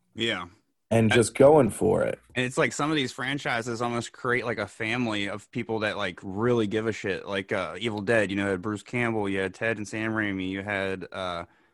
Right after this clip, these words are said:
Speaker 1: you know, Dan Hicks came in in the second one, but I believe he was a stuntman in the first one, if I'm not mistaken. But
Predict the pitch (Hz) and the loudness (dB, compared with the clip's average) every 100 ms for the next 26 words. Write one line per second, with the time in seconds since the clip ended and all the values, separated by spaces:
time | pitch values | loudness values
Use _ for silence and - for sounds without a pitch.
0 | _ 107 92 90 - 104 107 110 - 110 | _ -8 -6 -8 -6 -4 -4 -4 -6 -6
1 | 104 101 95 113 110 104 101 101 98 95 | -4 -4 -6 -6 -8 -10 -10 -8 -6 -6
2 | 90 104 127 117 95 95 - 110 107 98 | -6 -6 -6 -6 -8 -8 -6 -6 -6 -8
3 | 95 98 107 - 98 95 98 90 85 - | -8 -8 -10 -8 -10 -8 -8 -8 -12 -12
4 | 101 98 92 87 | -10 -8 -8 -10